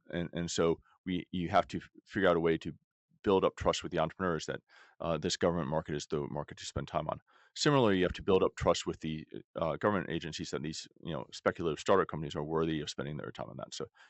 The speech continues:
you have to focus on trust is the first thing. The second thing I would say is you have to focus on impact. You know, impact for the agencies, as we've discussed before here, is getting great technology deployed in mission operational environments.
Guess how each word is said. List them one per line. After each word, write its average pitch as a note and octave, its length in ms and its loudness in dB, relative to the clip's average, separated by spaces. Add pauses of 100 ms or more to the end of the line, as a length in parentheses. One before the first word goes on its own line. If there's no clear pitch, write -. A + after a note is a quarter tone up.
you G#2 60 4
have G#2 100 4
to - 100 -10
focus - 300 0
on E2 80 -4
trust - 280 -6
is C2 120 -10
the C#2+ 100 -14
first - 240 -10
thing. - 80 -16 (480)
The - 80 -6
second D3 300 4
thing G#2+ 180 2
I D#2 80 4
would F2 260 0
say D#2+ 200 2
is D#2+ 120 -2
you E2 60 0
have D#2+ 100 0
to - 80 -16
focus D#2+ 300 -6
on A#1+ 140 -8
impact. - 440 -10 (320)
You F#2+ 180 -2
know, D#2+ 120 0 (300)
impact A2 420 6
for E2+ 380 4 (260)
the D#2+ 260 2
agencies, F#2+ 520 0
as D2+ 100 -8
we've D2 140 -6
discussed - 420 -4
before D#2 360 -4
here, D#2 280 -4 (260)
is D#2+ 320 0 (220)
getting F#2 240 4 (220)
great F2+ 240 4
technology E2 480 -4
deployed D#2 340 -8
in D#2+ 80 -6
mission - 260 -6
operational D2 480 -8
environments. G2+ 460 2